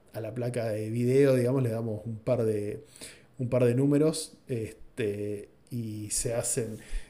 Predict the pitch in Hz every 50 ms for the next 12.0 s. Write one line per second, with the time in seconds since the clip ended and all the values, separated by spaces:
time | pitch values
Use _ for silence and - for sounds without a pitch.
0 | - - - 127 127 135 123 - - 139 131 139 139 - 139 131 120 117 127 120
1 | 127 143 139 - 117 117 107 104 113 - - 117 - - 131 123 123 123 127 127
2 | 117 107 - - - - _ _ _ - - - - 117 117 113 104 - 127 120
3 | 135 120 127 131 127 113 113 110 101 - - - _ _ - - _ - 123 110
4 | 107 113 - - - - 123 120 120 117 - - 123 117 110 - - 104 - -
5 | - - - - - - - 233 - - - - 107 98 95 - 110 104 - -
6 | 120 117 107 117 113 107 110 - - - - - _ _ _ _ _ _ _ _
7 | _ _ - 123 113 113 113 113 117 120 120 - - 120 117 123 120 120 123 123
8 | 113 113 - 139 139 139 151 131 113 101 - 107 107 110 113 131 127 - - -
9 | 123 123 120 110 107 107 - 123 117 117 120 117 127 113 107 107 - - 117 110
10 | 107 110 110 113 - - - - - - - - - - - - - - - 135
11 | 127 - 123 120 123 123 127 127 123 120 113 120 117 120 127 135 139 170 180